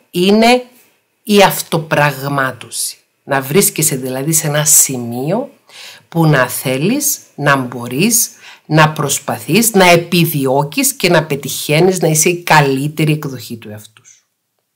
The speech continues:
Τα περισσότερα παιδιά τα καταφέρνουν μόνο μέχρι την πρώτη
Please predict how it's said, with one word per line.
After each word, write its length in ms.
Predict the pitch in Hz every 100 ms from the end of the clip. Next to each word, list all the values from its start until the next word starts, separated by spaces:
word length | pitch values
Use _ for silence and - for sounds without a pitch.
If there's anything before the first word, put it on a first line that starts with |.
| _ _ - - - - _
Τα 280 | - 202 196
περισσότερα 880 | 156 180 170 156 - 170 202 226 208
παιδιά 720 | - 135 120 113 120 151 208 _ _ _ _ _ _ _ _ _ _
τα 140 | - 196
καταφέρνουν 880 | - 180 151 143 - 143 160 190
μόνο 340 | 175 165 175 165
μέχρι 640 | 170 170 - 165 190 202 - _ _
την 200 | - 151
πρώτη 760 | 147 147 160 190 190 220 240